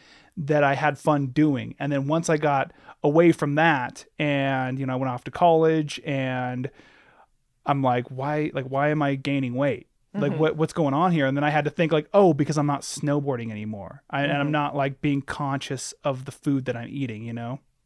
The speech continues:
Speaker 2: Mm-hmm. I think growing up in Alaska, we're pretty fortunate to have a real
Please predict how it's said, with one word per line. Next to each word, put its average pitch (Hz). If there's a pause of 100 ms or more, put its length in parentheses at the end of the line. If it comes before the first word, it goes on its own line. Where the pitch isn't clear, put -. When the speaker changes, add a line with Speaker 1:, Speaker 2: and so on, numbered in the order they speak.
(160)
Speaker 2:
Mm-hmm. 143 (580)
I 214
think 277
growing 233
up 214
in 220
Alaska, 170
we're 165 (340)
pretty 262
fortunate 185
to 160
have 165 (640)
a 180
real 202